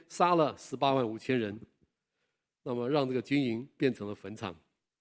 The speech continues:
你看，谦卑真的带来神迹啊，真的带来神迹。但是骄傲呢，却带来非常严重的亏损。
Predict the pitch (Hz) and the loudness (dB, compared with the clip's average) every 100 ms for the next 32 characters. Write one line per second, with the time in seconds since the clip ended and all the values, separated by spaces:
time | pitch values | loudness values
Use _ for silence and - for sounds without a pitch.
0 | _ _ - 123 156 131 - 160 147 151 | _ _ -14 -4 -2 -2 0 0 4 2
1 | 156 151 120 - 110 101 - 95 98 107 | 2 -2 -2 -2 -4 -4 -8 -12 -14 -18
2 | 120 98 90 - 127 113 110 98 95 95 | -16 -18 -12 -4 -4 -2 -6 -8 -12 -18
3 | 98 113 127 135 - 147 156 143 147 139 | -18 -8 -4 -4 2 4 6 4 2 0
4 | - _ _ _ 127 - 127 107 104 156 | -10 _ _ _ -4 -2 -2 -2 -6 -4
5 | 127 120 117 101 107 131 139 107 101 - | -2 -4 -6 -8 -8 0 0 0 -8 -16
6 | _ _ _ - 110 - 90 | _ _ _ -10 -8 -8 -14